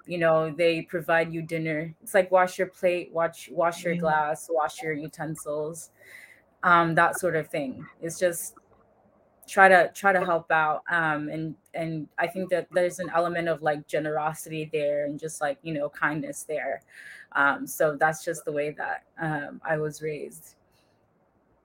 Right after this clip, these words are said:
Speaker 2: Thank you. Generous-,
Speaker 1: Yeah.
Speaker 2: generosity, kindness.
Speaker 1: Yeah.
Speaker 2: That's so very true.
Speaker 1: Yeah.
Speaker 2: And the, yes, that is so very true. Um,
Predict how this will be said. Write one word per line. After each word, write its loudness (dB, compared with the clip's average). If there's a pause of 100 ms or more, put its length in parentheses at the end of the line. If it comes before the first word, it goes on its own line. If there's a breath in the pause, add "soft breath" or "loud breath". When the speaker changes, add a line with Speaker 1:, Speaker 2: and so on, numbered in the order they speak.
(120)
Speaker 2:
Thank 6
you. 0
Generous-, 4
Speaker 1:
Yeah. 8
Speaker 2:
generosity, 0 (100)
kindness. -12 (260)
Speaker 1:
Yeah. 2
Speaker 2:
That's 8
so 4 (160)
very 10 (160)
true. 0 (440)
Speaker 1:
Yeah. 0 (360)
Speaker 2:
And 12
the, 12
yes, 2
that 2
is -2
so 2
very 2
true. -10 (1400)
Um, 4